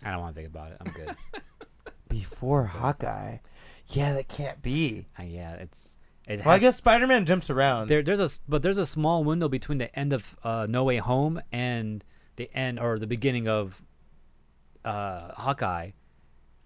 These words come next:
Speaker 2: Yeah, there's a
Speaker 1: Right?
Speaker 2: jump. There's a, well, there's a jump 'cause Spider-Man No Way Home happens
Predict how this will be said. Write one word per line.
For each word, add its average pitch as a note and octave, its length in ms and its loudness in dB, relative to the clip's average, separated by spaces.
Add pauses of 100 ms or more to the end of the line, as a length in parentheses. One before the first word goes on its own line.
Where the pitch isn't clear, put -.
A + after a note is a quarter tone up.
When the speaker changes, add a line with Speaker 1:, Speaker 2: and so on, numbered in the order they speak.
(380)
Speaker 2:
Yeah, C#3 240 8
there's C#3+ 140 6
a E3+ 60 6
Speaker 1:
Right? B2+ 100 4
Speaker 2:
jump. D#3+ 260 6
There's E3 180 4
a, D#3+ 80 0
well, F3+ 160 8
there's G3 200 6
a G#3 60 2
jump F3 240 2
'cause D#3+ 120 -4
Spider-Man G#3+ 380 6
No G#3 100 6
Way G3 80 6
Home F3+ 200 4
happens D#3+ 520 2